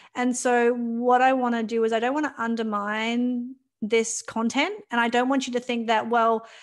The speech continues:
that course is six hundred dollars or that course is two thousand dollars or that course is seven thousand dollars. It's like, I'm not gonna get much out of this. It's like,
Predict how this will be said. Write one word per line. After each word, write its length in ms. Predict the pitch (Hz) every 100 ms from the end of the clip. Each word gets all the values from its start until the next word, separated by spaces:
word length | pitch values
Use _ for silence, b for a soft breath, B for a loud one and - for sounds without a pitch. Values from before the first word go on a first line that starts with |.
| B _
that 200 | 277 285
course 320 | - 294 262
is 100 | 254
six 220 | - 262 -
hundred 220 | 240 226
dollars 180 | 214 214
or 80 |
that 180 | 233 262
course 280 | - 269 247
is 80 | 226
two 180 | - 262
thousand 340 | 233 226 240
dollars 240 | 220 208
or 60 | 214
that 200 | 247 269
course 220 | - 269
is 120 | 262
seven 280 | - 247 269
thousand 300 | 262 214 214
dollars. 340 | 202 190 208 214
It's 160 | 220
like, 280 | 233 214 220
I'm 140 | 240 254
not 140 | 254
gonna 160 | 247 240
get 280 | 226 226 240
much 300 | 226 226 220
out 160 | 214
of 120 | 208
this. 180 | 190 185
It's 100 | 226
like, 220 | 233 220